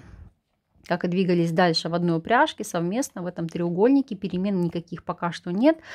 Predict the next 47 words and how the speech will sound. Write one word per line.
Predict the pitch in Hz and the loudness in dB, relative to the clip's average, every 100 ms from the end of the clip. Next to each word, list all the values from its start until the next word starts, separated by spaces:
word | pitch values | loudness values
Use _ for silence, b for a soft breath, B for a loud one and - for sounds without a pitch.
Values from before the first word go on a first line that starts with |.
| B B B | B B B
но | 208 233 294 381 | 0 4 6 6
могут | 311 311 277 247 | 6 6 6 2
быть | 226 247 | 0 -2
проскальзывать | - 233 - 240 226 208 | -4 -6 0 2 2 -4
какие-то | - - 202 190 | -12 -8 -6 -6
цели | - 226 208 | -2 0 0
и | 190 180 | 0 -2
идеи, | 175 254 320 | -2 2 4
серии, | 262 - 180 | 2 0 0
а | 170 | 2
не | 175 | 0
съехаться | 175 262 302 - - 233 | -2 -2 -2 -4 -6 -2
ли | 220 | 0
нам, | 190 170 165 165 | 2 2 2 0
а | 165 | -2
может | 185 240 254 | 0 -2 -2
у | |
нас | 262 247 | -2 -2
будет | 214 240 | -4 -6
своё | - 226 | -6 -6
какое-то | 214 226 240 214 | -4 -2 -2 -2
гнездо, | 202 190 185 165 | -2 -2 -2 -2
где | 165 165 | 0 -2
там | 165 160 | -2 -2
ты | 160 196 | -2 -2
будешь | 170 175 | 0 -2
приезжать | - 175 170 170 165 | -4 -2 0 2 2
меня | 175 | 0
навещать | 165 165 165 170 160 | 0 0 -2 -4 -6
или | 170 | -6
такого | 170 180 180 175 | -12 -10 -4 -4
плана. | 165 160 156 - B B B B | -2 -2 -2 -6 B B B B
Потому | - 208 214 | -2 2 2
что | - 208 | 0 -4
здесь, | 196 254 339 349 | -2 2 4 2
м, | - 202 | -2 -2
прощупать | 214 226 - 285 247 233 | 0 0 2 2 2 -2
почву, | - 339 - 247 | 0 0 2 2
насколько | 214 - 269 262 | 0 -2 -4 -4
партнёр | - 240 247 220 | -2 -2 0 2
или | 208 | 0
партнёрша | 196 208 - 277 285 214 | 0 -4 0 0 0 -2
готовы | 196 196 240 | -4 -2 -4
с | 220 - | -4 -4
вами | 202 196 | -4 -2
жить | 175 170 | -4 -6
совместно. | - 175 160 165 - 175 | -6 -2 -2 -4 -10 -18